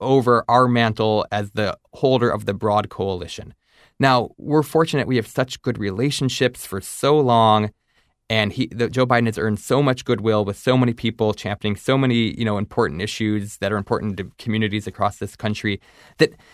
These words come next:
that I don't, I don't know if I see that coalition eroding, and we're putting the work to keep it and grow it. And it's like, okay, well, what, what is some other candidate? What can they do? And it is, it is how do we keep that broad coalition? And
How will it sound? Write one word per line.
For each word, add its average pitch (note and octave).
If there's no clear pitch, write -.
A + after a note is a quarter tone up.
that -
I D#3+
don't, D#3+
I C3+
don't D3+
know D#3
if C#3+
I C3+
see B2+
that G#2+
coalition A2+
eroding, A2+
and A2
we're A#2
putting A#2
the G#2
work A2
to G#2+
keep A2+
it A2
and G2
grow G#2
it. F#3+
And D3
it's D3+
like, C#3+
okay, C#3+
well, B2
what, C#3+
what C3+
is D3+
some D3
other C#3+
candidate? A2
What C#3+
can C3
they B2
do? F2+
And C#3
it D3
is, C3
it C3
is A#2+
how C#3+
do D3
we C#3
keep B2
that A2
broad G#2
coalition? F#2+
And B2